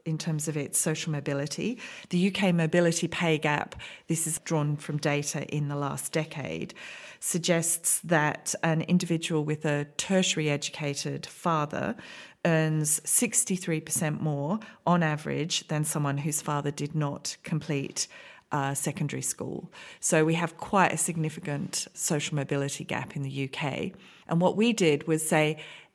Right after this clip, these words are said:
if we managed to move the U K from that position to the average for Western Europe,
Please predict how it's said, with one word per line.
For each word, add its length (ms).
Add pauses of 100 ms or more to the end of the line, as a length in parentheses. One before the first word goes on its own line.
(360)
if 300
we 180
managed 920
to 500
move 460
the 80
U 180
K 400
from 600 (280)
that 360
position 640 (320)
to 680 (300)
the 200
average 540
for 300
Western 420
Europe, 480